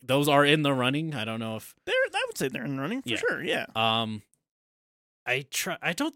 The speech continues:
Speaker 1: think there was anything else. I guess, you know, post credits and stuff technically count, but at the same time,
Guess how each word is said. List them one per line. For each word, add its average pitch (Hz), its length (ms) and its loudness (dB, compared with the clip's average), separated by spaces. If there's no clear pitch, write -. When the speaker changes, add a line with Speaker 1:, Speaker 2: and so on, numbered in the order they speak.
Speaker 1:
think 170 180 -2
there 185 120 2
was 175 140 0
anything 170 360 -2
else. 165 180 -2
I 160 80 -2
guess, 247 320 2
you 180 60 0
know, 151 120 6
post 175 280 2
credits 131 320 2
and 131 100 -6
stuff 131 200 -2
technically 131 460 -6
count, 127 300 -6
but 117 120 -4
at 110 80 -10
the 113 100 -12
same 107 200 -8
time, 104 360 -12